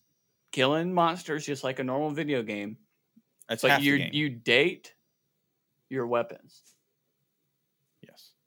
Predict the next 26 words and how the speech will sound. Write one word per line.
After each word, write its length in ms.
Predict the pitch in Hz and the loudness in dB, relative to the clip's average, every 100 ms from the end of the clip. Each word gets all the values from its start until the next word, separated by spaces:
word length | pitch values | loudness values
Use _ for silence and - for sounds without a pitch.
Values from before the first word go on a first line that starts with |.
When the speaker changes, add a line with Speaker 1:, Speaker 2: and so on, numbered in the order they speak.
| _ - - | _ -18 -2
Speaker 2:
You 60 | 120 | 0
have 100 | 123 | 2
to, 80 | 135 | 0
you 80 | 113 - | 4 6
have 140 | - | 6
to, 60 | 151 | 8
like, 320 | 131 104 107 | 4 4 4
woo, 280 | 139 160 160 - - - | 6 8 6 2 -8 4
you 80 | |
have 100 | 156 | 6
to, 100 | - | 8
like, 260 | 170 160 143 | 10 10 10
woo 400 | 127 117 143 170 | 4 6 10 10
the 120 | 151 | 8
Speaker 1:
Marty's 200 | 135 135 175 | 10 10 10
Speaker 2:
weapons. 160 | 113 185 | 6 6
You 60 | |
have 80 | 165 | 6
to 60 | 147 | 6
Speaker 1:
face 40 | |
Speaker 2:
take 140 | 156 156 | 6 6
Speaker 1:
like, 60 | |
Speaker 2:
'em 100 | 180 | 8
on 100 | 165 | 8
Speaker 1:
"What?" 100 | 202 | 10
Speaker 2:
dates. 480 | 156 165 175 - - | 10 10 8 0 -12